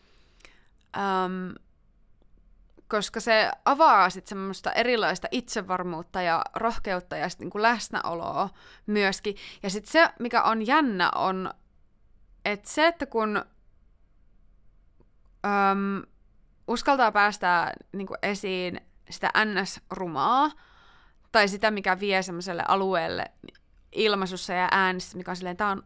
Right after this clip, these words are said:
outoa", ja niinku, "Tää on tämmöstä niinku, tämmöstä kehtaanko mä?" <laughs> Niinku, niin se jännällä tavalla niinku tuo semmoista aitoutta siihen laulamiseen,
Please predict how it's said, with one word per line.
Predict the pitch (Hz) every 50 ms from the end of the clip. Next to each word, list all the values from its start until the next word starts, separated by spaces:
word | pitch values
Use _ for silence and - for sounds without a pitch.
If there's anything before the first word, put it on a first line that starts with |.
| - -
outoa", | - 175 190 196 202 190 180 180 175 - - 165 160 160 160 160 160 156
ja | 160 165 90 - - - - - - _ - - _ _ _ _ - -
niinku, | - 180 185 170 170 165 165 - - _ _ _ _ - - _ _ _ _ _ _ _ _ _ _ _ _ _ _ _ _ - _ _ _ - - 180
"Tää | - 202 202 208 208
on | 208 202 - - -
tämmöstä | 190 185 185 185 180 - - 185
niinku, | 170 170 - 165 160 - - - - _
tämmöstä | - 208 214 202 190 - 175 170 - _
kehtaanko | - 202 196 185 - - - - 165 - 185 190 196
mä?" | 190 180 180 - 262 - - - - -
<laughs> | - - - - -
Niinku, | 330 311 262 - 277 - - - - - - - - - - - - - - - - -
niin | 226 226 220 220 220 208 - - - - - - _ _ _ _ _ _ - _ _ _
se | - - - 262 240 - - - _ _ _ _ _ _ _ _ _ _ - 233
jännällä | 285 330 427 440 370 - 220 208
tavalla | 208 - 240 247 240 247 240 233 220 202 190
niinku | 190 190 - 196 - -
tuo | - 247 262 254 226 208 196
semmoista | 190 190 190 180 185 - - - - _
aitoutta | - 302 349 403 381 285 220 196 - 175 165 160 147 175 - _ - 101 80 - - _ _ _ - -
siihen | 190 220 208 196 208 208
laulamiseen, | 214 226 233 220 208 185 165 170 170 175 190 180 170 165 160 160 -